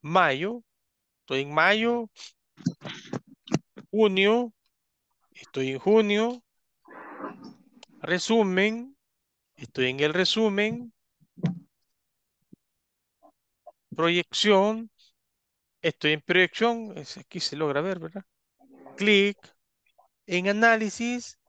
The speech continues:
y estoy en análisis. Vale. Entonces, si te das cuenta, eh, la navegación funciona, ¿verdad? De entrada y de retorno.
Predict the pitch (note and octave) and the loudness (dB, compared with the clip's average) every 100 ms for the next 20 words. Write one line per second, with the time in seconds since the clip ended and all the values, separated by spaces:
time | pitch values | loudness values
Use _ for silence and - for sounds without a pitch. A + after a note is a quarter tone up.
0 | _ _ _ A3 G3 - B2+ D3+ A#3+ B3+ | _ _ _ -2 -2 -2 -4 0 2 2
1 | D3 A#2 - _ _ _ _ _ - G#2+ | 0 -8 -14 _ _ _ _ _ -4 -4
2 | _ _ _ _ _ - - _ _ C#3+ | _ _ _ _ _ -20 -20 _ _ -2
3 | G3+ C3+ B2 - - F3+ F3+ G#3+ B3+ C#4 | -2 0 -6 -10 -14 -14 0 4 4 2
4 | - - C#4 G#3+ F#3+ - C#4 - _ _ | 0 0 2 2 0 -4 -4 -8 _ _
5 | F3 E3+ E3 D#3 D3+ D3+ D#3+ D3+ D3 G#3+ | 0 2 2 0 0 0 0 -2 -4 0
6 | C#4 C#4+ - E3 C#3+ - C#4 F#3 A2+ G#2 | 0 -2 -16 -16 -8 4 4 6 0 0
7 | F#3+ A#3 _ _ _ _ _ _ _ _ | -4 -4 _ _ _ _ _ _ _ _
8 | _ _ _ - E3+ D3+ C#3 _ G3 B3 | _ _ _ -2 0 0 -6 _ 2 4
9 | C#4+ C4+ D3+ D#3 C3 A#2 A2+ - A#3+ F#3 | 4 0 -4 -8 -8 -6 -8 2 4 4
10 | A#2+ G#2 | 0 -16